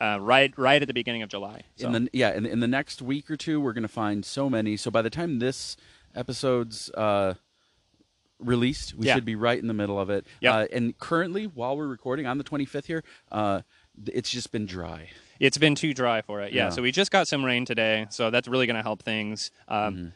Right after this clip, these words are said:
Speaker 1: in July, like, when, when this episode is gonna be released. So that's really exciting. I hope you guys go out there and get it. What, what, what are some of the places that you know that you found them? Like,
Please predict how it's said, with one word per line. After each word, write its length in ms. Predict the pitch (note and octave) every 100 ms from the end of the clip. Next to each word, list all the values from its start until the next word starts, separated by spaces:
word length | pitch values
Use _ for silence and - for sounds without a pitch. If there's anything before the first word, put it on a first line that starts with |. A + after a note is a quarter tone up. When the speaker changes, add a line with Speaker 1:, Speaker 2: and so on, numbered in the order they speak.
| _ A#2
Speaker 1:
in 80 |
July, 380 | A2+ G2+ G#2 F#2+ G2+
like, 180 | G2+ - _ -
when, 280 | A2+ G#2+ G#2
when 120 | G#2+
this 140 | G#2
episode 260 | G#2 - G2
is 60 | G2
gonna 120 | G2+
be 100 | F#2+
released. 240 | G2 F#2+
So 120 | - C#3
that's 200 | G3+ D3
really 200 | C3 A#2
exciting. 420 | A2 B2+ B2 C3+
I 40 |
hope 160 | C3+ B2+
you 60 |
guys 200 | B2+ B2
go 100 | C3
out 120 | B2 B2
there 100 | B2
and 80 |
get 120 | A#2+ C#3+
it. 100 | C3+
What, 180 | D#3+ F3
what, 140 | F#3 G3
what 180 | F#3+
are 40 | G3
some 120 | G#3
of 80 | F#3+
the 60 | -
places 320 | F#3 E3 D3
that 120 | D3
you 180 | C#3 F3+
know 160 | D3
that 80 | B2
you 160 | A#2+ C3
found 260 | C3+ C#3
them? 160 | A2+ G2
Like, 220 | G2+ G#2+